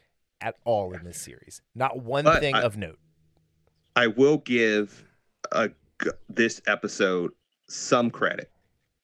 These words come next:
Speaker 2: I did like the fight scenes, despite making Loki a jobber,
Speaker 1: Yeah.
Speaker 2: which he was absolutely a jobber in this episode. The, the, the fact that it comes out that all the T V A, uh, agents or what have you,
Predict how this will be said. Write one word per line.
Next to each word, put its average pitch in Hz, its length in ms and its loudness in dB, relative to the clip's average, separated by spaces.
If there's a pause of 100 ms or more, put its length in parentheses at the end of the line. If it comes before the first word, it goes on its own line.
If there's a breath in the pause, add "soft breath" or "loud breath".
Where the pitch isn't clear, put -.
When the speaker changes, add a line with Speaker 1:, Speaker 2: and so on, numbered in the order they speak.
(1300)
Speaker 2:
I 113 60 4
did 113 180 2
like 127 220 0
the 135 80 -2
fight 107 280 0
scenes, 101 340 -2
despite 104 380 -2
making 101 360 -2
Loki 104 300 -2
a 120 40 -2
jobber, 92 640 -4
Speaker 1:
Yeah. 123 200 -6
Speaker 2:
which - 340 -4 (720)
he 131 120 0
was 113 160 2
absolutely 107 400 0
a 87 60 -4
jobber 87 380 -6
in 87 60 -12
this 90 160 -14
episode. 87 460 -10 (840 soft breath)
The, 117 200 -2
the, 127 220 -4
the 123 180 -4
fact 139 300 -2
that 131 80 -4
it - 100 -14
comes 120 280 -4
out 113 180 -4
that 101 220 -8
all 110 300 -4 (100)
the 107 100 -8
T 117 240 -6
V 110 200 -4
A, - 800 -8
uh, 98 420 -2 (300)
agents 123 460 -4
or 113 140 -4
what 110 140 -2
have 113 200 -2
you, 127 180 -6